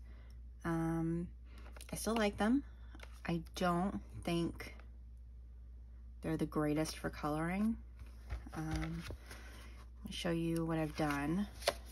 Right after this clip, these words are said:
I did the flowers and the cherries in gel pen. Um, and I did the background of the cherries in the S Notes.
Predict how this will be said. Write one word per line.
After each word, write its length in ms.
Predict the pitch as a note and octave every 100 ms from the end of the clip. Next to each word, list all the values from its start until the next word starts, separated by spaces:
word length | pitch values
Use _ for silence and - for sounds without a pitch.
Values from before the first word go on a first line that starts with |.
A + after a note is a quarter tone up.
| - - - - - - - - - -
I 40 |
did 160 | E3 F#3+
the 100 | G#3+
flowers 360 | G3+ G3+ G3+ G3+
and 80 |
the 60 | F#3+
cherries 420 | - F#3 F3 E3+
in 180 | E3+ D#3+ - - - - - - -
gel 180 | D#3 D3+
pen. 480 | - C#3+ C3+ D3+ E3 - - - - - - - - - - - -
Um, 500 | - D3+ D3+ D3+ D3+ - - -
and 100 | E3
I 60 | D#3+
did 160 | D#3+
the 60 | E3
background 580 | - E3 E3 - D#3+ D#3+
of 80 | D#3
the 80 |
cherries 560 | - - D3+ D3 D3 -
in 180 | - D3+
the 120 | D3
S 280 | D3 D3 -
Notes. 480 | - - - - -